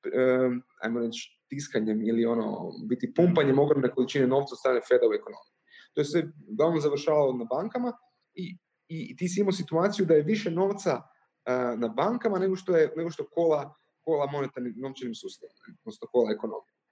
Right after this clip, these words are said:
E, i to si imao čak dugo vremena, to si imao jedno, jedno šest, sedam godina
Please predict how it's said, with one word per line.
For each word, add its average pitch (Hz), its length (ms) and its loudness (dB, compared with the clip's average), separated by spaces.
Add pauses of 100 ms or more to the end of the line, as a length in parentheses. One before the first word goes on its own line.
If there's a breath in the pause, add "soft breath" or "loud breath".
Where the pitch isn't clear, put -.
(360 loud breath)
E, 110 300 2
i 127 60 -2
to 170 100 0
si 175 140 -4
imao 180 140 0
čak 180 160 0
dugo 175 220 4
vremena, 123 360 0
to - 180 -18
si - 100 -14
imao 135 140 -6
jedno, 139 160 -4
jedno 135 180 -6
šest, 147 300 -4
sedam 143 200 -2
godina 127 300 2